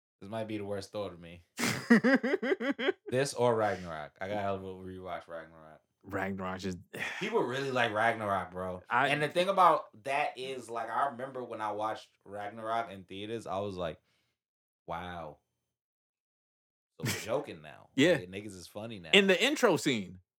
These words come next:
Speaker 2: with, like, Surtur, and he
Speaker 1: I was
Speaker 2: was
Speaker 1: like,
Speaker 2: on the,
Speaker 1: "Oh,
Speaker 2: the
Speaker 1: shit." I was
Speaker 2: chain
Speaker 1: like, "Oh,
Speaker 2: spinning
Speaker 1: we are,
Speaker 2: around, and I was like,
Speaker 1: like, we
Speaker 2: "Oh."
Speaker 1: joking, joking."
Speaker 2: I was like,
Speaker 1: Right?
Speaker 2: "Oh,
Speaker 1: And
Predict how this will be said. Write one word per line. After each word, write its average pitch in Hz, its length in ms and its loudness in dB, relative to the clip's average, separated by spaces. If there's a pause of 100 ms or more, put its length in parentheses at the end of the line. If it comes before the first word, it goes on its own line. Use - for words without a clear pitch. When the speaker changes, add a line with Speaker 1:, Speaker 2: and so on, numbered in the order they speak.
(160)
Speaker 2:
with, 165 320 4
like, 165 220 0
Surtur, 202 560 6
and 123 100 -4
he 170 80 2
Speaker 1:
I - 20 2
was 156 140 4
Speaker 2:
was - 20 4
Speaker 1:
like, 160 80 6
Speaker 2:
on 156 60 2
the, 151 60 6
Speaker 1:
"Oh, 143 60 4
Speaker 2:
the - 80 -4
Speaker 1:
shit." 131 80 -8
I 143 60 8
was 139 100 -4
Speaker 2:
chain 214 340 2
Speaker 1:
like, 92 140 -2
"Oh, - 40 -6
Speaker 2:
spinning 170 360 2
Speaker 1:
we 170 60 2
are, 175 80 4
Speaker 2:
around, 170 340 2
and 127 100 0
I - 40 6
was 151 80 -2
like, 156 160 4
Speaker 1:
like, 170 80 -10
we 202 60 2
Speaker 2:
"Oh." 165 300 2
Speaker 1:
joking, 123 500 -6
joking." 82 400 -18
Speaker 2:
I - 80 0
was 170 120 2
like, 165 120 2
Speaker 1:
Right? 135 120 4
Speaker 2:
"Oh, 240 180 2
Speaker 1:
And 214 80 -6